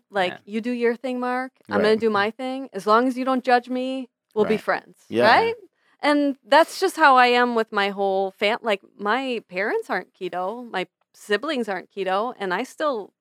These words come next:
Speaker 1: go to their Thanksgiving, and I love them
Speaker 3: Right.
Speaker 1: just the same, you know?
Speaker 3: Do they think you guys are crazy?
Speaker 1: A little bit.
Speaker 2: Oh,
Speaker 1: <laughs>
Speaker 2: yeah. You know, less so now than it used to be 'cause everybody's getting to know what keto is and
Speaker 1: Yeah.
Speaker 2: getting more
Speaker 1: Oh,
Speaker 2: popular, but
Speaker 1: Oh, Maria, did you know Doctor Oz talks this? It was like, "Yes, I,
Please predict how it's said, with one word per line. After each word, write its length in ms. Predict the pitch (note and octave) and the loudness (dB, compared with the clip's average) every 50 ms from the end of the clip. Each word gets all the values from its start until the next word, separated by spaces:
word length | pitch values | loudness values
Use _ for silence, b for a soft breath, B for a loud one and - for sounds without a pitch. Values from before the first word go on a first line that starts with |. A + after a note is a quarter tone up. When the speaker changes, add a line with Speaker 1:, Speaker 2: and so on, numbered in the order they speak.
| _ _ _ _ _ _ | _ _ _ _ _ _
Speaker 1:
go 120 | F#3 F3+ F#3 | -4 -4 -4
to 60 | F#3+ | -2
their 200 | F#3 F#3+ F#3+ F#3 | -2 -4 -4 -4
Thanksgiving, 600 | - F3 F3+ F#3 - _ - A3+ B3+ D#4+ B3+ G#3+ | -6 -8 -8 -10 -12 _ -10 -8 -8 -8 -8 -6
and 80 | G#3+ G3 | -6 -6
I 40 | F3+ | -6
love 200 | F3+ F3+ F#3 F3+ | -4 -6 -6 -6
them 80 | - F#3+ | -4 -6
Speaker 3:
Right. 80 | F#3+ F#3 | -4 -4
Speaker 1:
just 160 | G3 F#3 - | -4 -4 -6
the 60 | G3 | -8
same, 560 | - - A#3 A#3+ A3 - C#2 D#3 F#3+ G3 _ _ - | -8 -6 -6 -4 -6 -6 -10 -16 -20 -20 _ _ -10
you 100 | G3 F#3 | -8 -6
know? 300 | F3 F3+ F#3 G3 G#3+ - | -6 -6 -8 -8 -10 -8
Speaker 3:
Do 100 | - A#2 | -4 -2
they 120 | A2+ A2+ - | 0 0 0
think 180 | - A#2 G#2+ | -2 -4 -4
you 100 | C3 A#2+ | -2 0
guys 240 | A#2 A#2 A#2 A#2 A2 | 2 2 2 2 0
are 80 | G#2+ - | -2 -4
crazy? 500 | - - A#2+ A#2+ A#2+ A#2+ C3+ C3+ C#3 - | -2 0 0 0 0 -2 -4 -6 -6 -8
Speaker 1:
A 60 | G#3+ G#3 | -6 -2
little 180 | G#3+ G3+ F#3+ | 0 0 0
bit. 320 | - - F3 F3+ G3+ A3 - | -2 -2 -4 -2 0 0 2
Speaker 2:
Oh, 80 | D3 F3 | 2 4
Speaker 1:
<laughs> 520 | E3 - - - E4+ - E4+ E4 D#3+ D#3 | 4 4 4 4 4 6 6 6 6 6
Speaker 2:
yeah. 480 | D3+ D3+ D3+ D3 D3+ D3+ D#3 D#3 D#3+ D3+ | 8 6 6 6 6 4 4 2 2 2
You 120 | C#3+ C#3+ C#3 | 2 2 4
know, 260 | C#3 C3+ C3+ C#3 - - | 4 4 2 0 -2 -4
less 280 | D#3+ C#3 C#3 D#3+ E3+ E3 | -4 2 4 6 6 4
so 200 | - - F#3+ F3+ | 4 4 6 6
now 460 | E3 D3 C#3 C3 C3+ C#3 D3 D#3+ E3+ E3 | 6 6 4 4 6 6 6 6 6 6
than 140 | D3+ C#3+ C3+ | 4 2 2
it 60 | C3 | 2
used 180 | C#3 C#3 - | 0 -2 -4
to 80 | - C#3+ | -4 -2
be 120 | D#3 D#3+ | -2 -2
'cause 220 | D3+ - C3 A2+ B2 | -2 -2 -4 -2 0
everybody's 400 | C3 A#2+ A#2 A2 B2 A#2 A2 G#2 - _ _ _ _ - | 2 2 2 2 0 0 -2 -4 -8 _ _ _ _ -4
getting 220 | - B2+ A#2+ A2 - | -2 -2 -2 -2 -2
to 100 | - A2 | -4 -4
know 120 | A2 A2 | -2 0
what 180 | G#2+ F#2 - - | 0 -2 -2 -4
keto 360 | - A2+ G#2+ A2 G#2 G2+ G2+ | -6 -4 -2 -2 -2 -2 -2
is 360 | G#2 G2+ G#2 G#2 G#2+ G2+ - | -2 -4 -4 -4 -6 -8 -6
and 60 | - F#3+ | -4 -2
Speaker 1:
Yeah. 260 | F3 E3+ D3+ A#2 - - | 0 0 0 -2 -2 -4
Speaker 2:
getting 160 | - - A#3 | 2 6 8
more 100 | C#4 C#4+ | 10 10
Speaker 1:
Oh, 180 | C#4 C4 A#3 G3+ | 10 10 10 8
Speaker 2:
popular, 280 | F#3 F3+ - - G3+ G3 | 6 4 2 0 -2 -6
but 220 | F3+ F#2 F#2 - _ _ _ _ - | -6 -8 -10 -10 _ _ _ _ 0
Speaker 1:
Oh, 140 | D#4+ D#4 - - _ A#2+ C3 D#3+ | 0 0 0 0 _ -20 -16 -8
Maria, 400 | G3+ B3+ C#4+ D4+ F4 F#4+ F#4 A#3 | -6 -6 -4 -4 -2 -2 0 0
did 220 | - - A#3 A3+ - | 0 -2 -6 -6 -4
you 120 | F4 F4+ | -2 0
know 160 | G4 G4+ G4+ | 0 -2 -2
Doctor 380 | F#4 F4+ D4+ D#4 - - D4+ - | -4 -4 -6 -6 -6 -8 -10 -10
Oz 340 | - G#3+ A3+ B3 C4+ C4+ - | -8 -6 -6 -6 -6 -6 -10
talks 340 | _ C4 C4+ C4+ C4 - - | _ -6 -6 -6 -6 -8 -10
this? 160 | - B3 A#3+ - | -12 -12 -12 -8
It 120 | - - | -8 -8
was 120 | A#3 A3 | -6 -6
like, 180 | A#3 A3 - - | -6 -8 -6 -6
"Yes, 220 | C4+ C#4 B3+ - | -8 -8 -8 -8
I, 100 | A3 G#3 | -8 -8